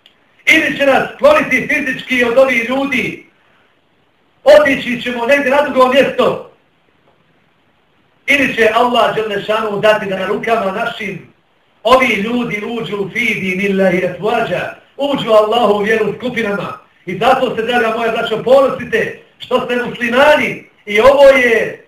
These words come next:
pobjednička skupina ako bude imala uvjete i šartove koje je postavila ova uzvišena vjera. Allahumma izzal islam wa izzal muslimin,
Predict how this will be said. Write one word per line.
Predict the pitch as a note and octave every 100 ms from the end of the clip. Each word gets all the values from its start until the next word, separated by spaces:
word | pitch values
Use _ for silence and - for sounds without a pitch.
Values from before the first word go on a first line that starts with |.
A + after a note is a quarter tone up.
| _
pobjednička | C4 D4 C#4+ C4 - C4 -
skupina | - C#4+ - B3+ B3
ako | B3+ B3 B3
bude | C#4+ D#4+ C#4 G#3+ - - _
imala | D4 C#4+ C4+ B3 B3+
uvjete | C#4 A#3+ - G#3+ G#3+
i | G3+ F3
šartove | A3 C4+ - B3+ G#3+ D#3 - - _
koje | G#3 A#3+
je | A3
postavila | B3+ C4+ - B3+ B3+ A3+ G3+ B3
ova | A#3 A3+
uzvišena | C4 - A#3+ G3+ G#3+ G#3
vjera. | A#3+ A#3 E3 - - _
Allahumma | D3 G3 G#3 G#3 A3
izzal | A3 A3 G#3 G3+
islam | G3 G3+ G3+ G3
wa | F#3+ G3 E3+ E3+ F#3 F#3 - F3 G3+ G3
izzal | G3 F#3
muslimin, | D#3+ E3 E3+ A3 F#3+ -